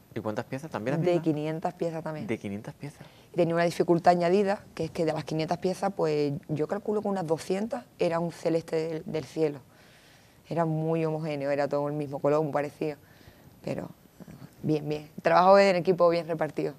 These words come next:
Speaker 1: Sí, ¿no?
Speaker 2: <laughs> Y después me preguntan, "¿entrenáis mucho?". Mira, hemos hecho en nuestra vida juntos tres puzzles,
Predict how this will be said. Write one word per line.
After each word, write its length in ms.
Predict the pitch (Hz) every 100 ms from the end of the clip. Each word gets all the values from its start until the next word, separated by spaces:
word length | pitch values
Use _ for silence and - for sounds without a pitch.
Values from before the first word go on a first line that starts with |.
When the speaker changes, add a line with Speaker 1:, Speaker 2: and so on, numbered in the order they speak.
| -
Speaker 1:
Sí, 400 | - 165 143 139 113
¿no? 240 | 127 170 - 247 262
Speaker 2:
<laughs> 300 | - - 226
Y 100 | 226
después 280 | 196 - 196
me 80 | 202
preguntan, 500 | 208 180 196 180 165 - - - - -
"¿entrenáis 480 | 208 196 180 175 240
mucho?". 420 | 302 - 240 233 - - - - - -
Mira, 220 | 165 170
hemos 220 | 165 175
hecho 120 | -
en 80 | 208
nuestra 280 | 202 180 160
vida 200 | 165 175
juntos 360 | 170 233 269 254
tres 180 | 190 196
puzzles, 380 | - 143 127